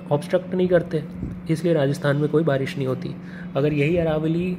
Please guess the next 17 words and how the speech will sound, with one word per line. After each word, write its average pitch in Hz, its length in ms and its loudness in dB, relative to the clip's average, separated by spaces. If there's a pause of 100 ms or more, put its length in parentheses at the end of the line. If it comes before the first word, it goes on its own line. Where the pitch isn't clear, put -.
साउथ 156 320 -2
वेस्ट 165 240 0
wind 160 260 -2
के 175 100 0
perpendicular 160 760 0
होता 131 240 -2
तो 139 140 -2
ऑब्स्ट्रक्ट - 420 -2
करता 165 260 0
और 180 100 4
बारिश 139 300 0
होती 135 180 -2
वहाँ 127 160 0
पे 135 100 -4
बहुत 131 200 0
ढेर 127 120 -6
सारी। 131 300 -6